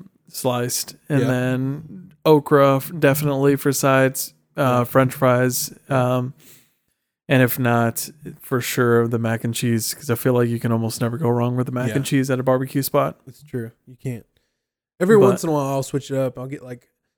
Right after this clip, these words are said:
Speaker 2: some baked beans, especially if they throw some brisket in it.
Speaker 1: Mm-hmm.
Speaker 2: Or I'll get some potato salad if I'm feeling a, a little bit, uh, you know, <laughs> less fried
Speaker 1: Adventurous.
Speaker 2: stuff.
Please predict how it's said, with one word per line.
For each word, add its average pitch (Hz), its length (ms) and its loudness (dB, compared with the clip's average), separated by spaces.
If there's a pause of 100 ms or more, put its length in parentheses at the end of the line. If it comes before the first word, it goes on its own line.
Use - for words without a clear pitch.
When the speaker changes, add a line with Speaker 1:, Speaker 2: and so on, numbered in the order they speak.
(140)
Speaker 2:
some 135 160 0
baked 135 240 0
beans, 139 340 -4
especially 139 360 -4
if 131 100 -4
they 135 100 2
throw 135 160 0
some 123 200 -6
brisket 135 300 -2
in 143 120 4
it. 147 160 4
Speaker 1:
Mm-hmm. 147 260 2 (640)
Speaker 2:
Or 131 100 -4
I'll 131 80 0
get 127 140 -2
some 131 140 -6
potato 131 320 0
salad 123 540 -2
if - 480 -20
I'm 123 80 -12
feeling 120 300 -10 (1080)
a, 120 40 -18
a - 20 -14
little 120 200 -8
bit, 117 260 -6
uh, 117 200 -8 (260)
you 147 100 -4
know, 117 200 -10
<laughs> - 40 -20
less 143 180 0
fried 139 100 2
Speaker 1:
Adventurous. 131 460 4
Speaker 2:
stuff. 139 340 0